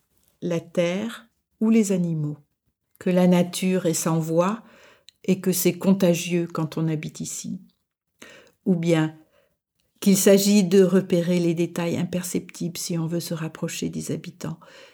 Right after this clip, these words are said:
garder une certaine distance, ne pas regarder l'autre dans les yeux. Et puis, que dans les villes, on essaie de se différencier,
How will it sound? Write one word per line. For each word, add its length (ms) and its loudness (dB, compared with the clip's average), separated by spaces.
garder 380 -4
une 100 -2
certaine 380 -6
distance, 720 -8
ne 80 -6
pas 240 -6
regarder 460 -4
l'autre 240 -4
dans 160 -6
les 280 -6
yeux. 220 -8
Et 100 0
puis, 500 0
que 100 6
dans 200 6
les 140 8
villes, 440 4
on 180 6
essaie 340 6
de 100 2
se 180 0
différencier, 1080 0